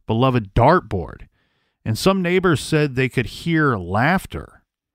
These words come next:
And after a few days after the fire, people in the community held a dart competition fundraiser, this to gather funds for the girls' funerals.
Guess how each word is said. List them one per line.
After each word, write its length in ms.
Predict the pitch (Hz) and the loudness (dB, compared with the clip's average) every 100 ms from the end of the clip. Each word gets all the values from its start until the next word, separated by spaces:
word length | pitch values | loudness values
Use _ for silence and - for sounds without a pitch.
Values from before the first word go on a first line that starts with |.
| _ - | _ -2
And 100 | 120 | 2
after 300 | 170 208 240 | 2 4 2
a 60 | - | 2
few 180 | 202 | 2
days 300 | 185 180 147 - | 4 4 2 0
after 420 | 151 147 151 147 | 0 0 2 0
the 100 | 120 | 0
fire, 500 | - 98 85 78 85 | -2 -2 -2 -4 -8
people 360 | - 151 185 214 | -2 0 2 2
in 40 | |
the 80 | 156 | 2
community 520 | 139 139 180 160 117 | 0 2 2 2 0
held 300 | 104 139 127 | 0 0 0
a 120 | 120 113 | 0 -2
dart 380 | 104 135 127 | 2 2 0
competition 680 | - 127 117 98 139 - 123 | 0 -2 -2 -2 -2 0 -4
fundraiser, 800 | - 170 190 123 98 90 110 123 | 0 0 2 0 0 -2 -2 -2
this 240 | 113 131 | -2 -2
to 220 | - 120 107 | -4 -4 -2
gather 380 | 120 120 113 | 0 0 0
funds 360 | - 127 123 120 | 0 0 0 0
for 180 | - 113 | -4 -4
the 100 | 107 | -4
girls' 380 | 98 123 120 104 | 0 0 0 -2
funerals. 720 | - 156 180 131 - - - | -4 0 2 0 -4 -12 -20